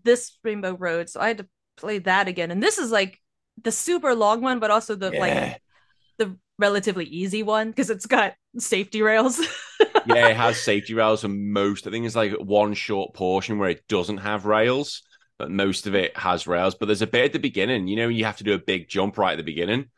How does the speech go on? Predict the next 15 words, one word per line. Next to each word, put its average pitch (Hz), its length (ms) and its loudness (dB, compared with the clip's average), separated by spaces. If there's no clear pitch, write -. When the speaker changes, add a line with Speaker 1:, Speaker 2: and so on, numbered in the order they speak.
Speaker 2:
Like, 90 320 -2
if 113 260 0
you 131 160 0
fly 104 500 0
off 98 220 0
to 127 100 -12
the 104 120 0
left, - 600 -2
you 104 140 -2
can 113 460 -4
land 104 560 0
on 101 260 2
the 95 120 -2
other 90 200 0
end, 107 420 -2